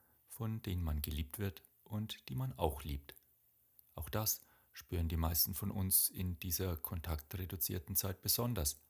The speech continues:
einige sogar sehr leidvoll. Ein ausgewogenes Sozialleben, gute Freunde, auf die man sich verlassen kann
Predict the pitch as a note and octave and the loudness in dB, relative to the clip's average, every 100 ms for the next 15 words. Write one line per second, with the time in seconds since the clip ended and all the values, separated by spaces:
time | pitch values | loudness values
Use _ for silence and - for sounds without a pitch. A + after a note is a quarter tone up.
0 | - - - - A2 A#2+ A#2+ A#2+ A#2 G#2+ | -20 -20 -20 -2 0 0 0 0 2 0
1 | G#2 - G#2 G2 D2 C#2+ - - D2 - | 0 0 0 2 2 2 0 -4 -6 -12
2 | - - - - - - - - - E2+ | -20 -20 -20 -20 -20 -20 -20 -20 -2 2
3 | D2+ D2 F2 - F2 E2+ F2 D#2+ F#2 - | 2 2 2 2 2 0 2 0 2 2
4 | A2 G#2+ G#2 G2 G#2 - - E2+ - - | 4 2 0 -2 -6 -10 -10 -4 -2 0
5 | F2 F2+ G2 - E2 D#2+ - D#2+ F#2 F2 | 2 2 0 -2 0 0 0 0 0 2
6 | F2+ G2+ - G2 | 2 0 0 0